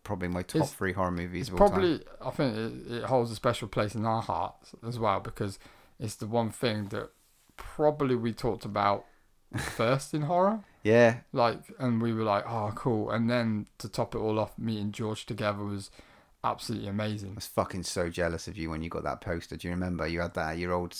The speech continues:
Speaker 1: your old house and
Speaker 2: Oh,
Speaker 1: everything,
Speaker 2: yeah.
Speaker 1: and I was like, "You fucking bastard." And that,
Speaker 2: <laughs>
Speaker 1: that was what spurred me on to come to cons with you and stuff
Speaker 2: Yeah,
Speaker 1: like that, I
Speaker 2: yeah.
Speaker 1: think. As soon as seeing,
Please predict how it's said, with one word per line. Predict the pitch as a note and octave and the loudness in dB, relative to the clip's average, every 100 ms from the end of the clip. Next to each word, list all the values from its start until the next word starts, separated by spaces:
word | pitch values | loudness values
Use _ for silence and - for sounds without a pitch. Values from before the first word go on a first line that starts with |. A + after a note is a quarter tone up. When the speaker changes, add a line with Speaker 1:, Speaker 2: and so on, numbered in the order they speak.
| - | -10
Speaker 1:
your | F#2+ F#2 | -2 0
old | F2+ - | 0 -2
house | F#2+ E2 - - | -2 -2 -4 -8
and | E2 F2+ | -6 -2
Speaker 2:
Oh, | G#2+ | 0
Speaker 1:
everything, | G2+ G#2 G2 | 0 2 2
Speaker 2:
yeah. | |
Speaker 1:
and | F2 | 2
I | E2+ | -2
was | F2 | -4
like, | D#2 | -6
"You | E2+ E2+ D#2+ | -4 -6 -8
fucking | - D2+ D2 - D#2 | -6 -6 -6 -8 -8
bastard." | D#2 D2 D2 - C#2 F#2 | -6 -4 -4 -4 -4 2
And | |
that, | A#2+ A#2+ - B2+ - | 4 4 0 -4 8
Speaker 2:
<laughs> | |
Speaker 1:
that | C#3+ D#3 - - | 10 10 8 -6
was | - F#2+ | -12 -10
what | A2 A#2 G#2+ - - _ | 6 8 8 4 -16 _
spurred | - - A#2 G#2+ G2 - | -10 2 6 6 4 0
me | G2+ | 2
on | G#2 F#2+ F2+ | 2 2 -2
to | G#2+ | -8
come | - G#2 G2 F2+ | -4 -2 -2 -2
to | G2 F#2 F2+ - _ _ _ - | -2 -2 -4 -8 _ _ _ -2
cons | A#2 A#2+ A2 | 4 6 4
with | G2 D#2 | 0 -4
you | D2 | -4
and | - | -2
stuff | E3 - | -2 0
Speaker 2:
Yeah, | - | 0
Speaker 1:
like | C2+ | -2
that, | D2+ | -2
I | A#1 - | -2 -2
Speaker 2:
yeah. | F2 | -4
Speaker 1:
think. | G2+ | -4
As | F#2+ | -4
soon | - A2+ | 0 2
as | G2+ | 0
seeing, | - C3 B2 A#2 | 2 4 6 4